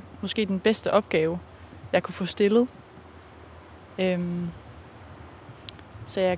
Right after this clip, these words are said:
glædede mig bare helt vildt meget til at gå i gang. Og begyndte allerede at planlægge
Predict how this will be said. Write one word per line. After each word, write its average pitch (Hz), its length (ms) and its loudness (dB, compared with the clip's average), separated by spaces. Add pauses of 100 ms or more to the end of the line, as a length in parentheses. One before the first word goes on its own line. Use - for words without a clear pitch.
(120)
glædede 208 240 8
mig 185 140 2
bare 175 240 4 (460)
helt 208 180 0
vildt 185 120 0
meget 185 200 2
til 202 100 0
at 175 60 -2
gå 180 80 0
i 180 60 2
gang. 196 280 4 (1400)
Og 185 80 2
begyndte 233 260 8
allerede 208 220 6
at 214 80 4
planlægge 220 500 4